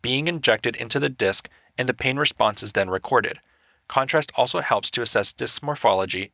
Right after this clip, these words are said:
and diagnose annular tears. Now let's discuss surgical approaches. Posteriorly, one may use a posterior midline approach, which can be used for a P L I F or a T L I F,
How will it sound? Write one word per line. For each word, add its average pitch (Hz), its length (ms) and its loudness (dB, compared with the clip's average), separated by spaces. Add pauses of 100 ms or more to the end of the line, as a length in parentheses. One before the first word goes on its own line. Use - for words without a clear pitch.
and 120 140 -8
diagnose 120 520 2
annular 95 360 -4
tears. - 520 0 (560)
Now 131 160 4
let's 151 180 0
discuss 127 400 0
surgical 107 400 -2
approaches. 104 680 -4 (520)
Posteriorly, 135 880 2 (160)
one 123 180 0
may 156 80 2
use 117 240 -2
a 107 60 -4
posterior 147 560 -2
midline 117 360 2
approach, 120 540 -2 (140)
which - 180 -10
can 127 200 -2
be 147 100 -4
used 113 240 0
for 104 100 -4
a 98 60 -2
P - 200 -4
L 131 160 6
I 135 120 6
F 98 280 0 (140)
or 117 80 4
a 107 80 2
T - 160 -2
L 139 140 6
I 98 120 4
F, 90 260 -4